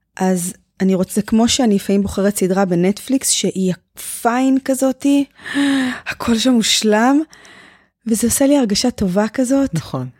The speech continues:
Speaker 1: וזה ס-, או זה ספר כזה, אז גם לפעמים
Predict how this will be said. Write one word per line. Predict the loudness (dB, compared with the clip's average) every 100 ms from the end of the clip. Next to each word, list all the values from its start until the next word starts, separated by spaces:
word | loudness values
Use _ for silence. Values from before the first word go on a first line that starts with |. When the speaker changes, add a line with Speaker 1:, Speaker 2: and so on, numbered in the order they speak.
| _
Speaker 1:
וזה | 0 0
ס-, | -2 -2
או | 0
זה | 0
ספר | 0 -2 -2 -2 -2 -4 0
כזה, | 0 2 0 -2 -10 -20 -4
אז | 0
גם | 2 0
לפעמים | 0 2 4 2